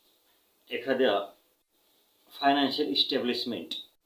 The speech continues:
एखाद्या वित्तीय संस्थेने जर एखाद्या ठेवीदारास एखादं आमिष देऊन, एखादं वचन देऊन, एखादं प्रॉमिस करून जर त्याची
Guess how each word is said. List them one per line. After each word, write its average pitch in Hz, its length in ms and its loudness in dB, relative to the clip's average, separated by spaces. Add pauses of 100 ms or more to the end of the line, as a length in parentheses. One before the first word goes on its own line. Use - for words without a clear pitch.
(140)
एखाद्या 123 260 -2
वित्तीय 131 380 -2
संस्थेने 127 880 -6 (1700)
जर 151 140 -4
एखाद्या 139 380 4
ठेवीदारास 123 600 2
एखादं 113 260 -2
आमिष 120 460 -2
देऊन, 107 260 -2
एखादं 107 300 -6
वचन 104 420 -2
देऊन, 101 220 -4
एखादं 98 280 -10
प्रॉमिस 98 440 -10
करून - 260 -16 (1400)
जर 139 100 -4
त्याची 123 440 -8